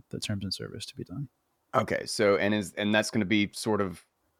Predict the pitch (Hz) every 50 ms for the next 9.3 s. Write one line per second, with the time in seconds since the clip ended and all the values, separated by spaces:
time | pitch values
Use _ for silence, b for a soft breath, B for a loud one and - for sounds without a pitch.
0 | _ _ _ _ _ _ - 107 104 107 98 110 107 104 101 98 101 104 101 98
1 | 95 95 92 90 - - 104 - 101 98 98 98 101 98 98 95 95 90 - -
2 | _ _ _ _ - 113 107 104 101 101 98 101 95 87 90 95 101 101 69 85
3 | 98 98 95 - - 104 98 101 101 95 98 101 98 92 - - _ _ _ _
4 | _ _ _ _ - - 90 90 90 - - 90 98 98 - - 110 104 101 98
5 | - - _ - 95 95 82 - - 104 92 - - 110 - - - 107 - 127
6 | 127 135 139 147 139 - - _ _ - 95 175 - _ - - - _ _ -
7 | - - - 127 131 - - 131 131 131 - 139 110 - - 190 170 165 170 190
8 | - - 117 113 110 117 107 110 110 120 143 156 92 101 101 98 98 95 90 87
9 | 101 98 95 - -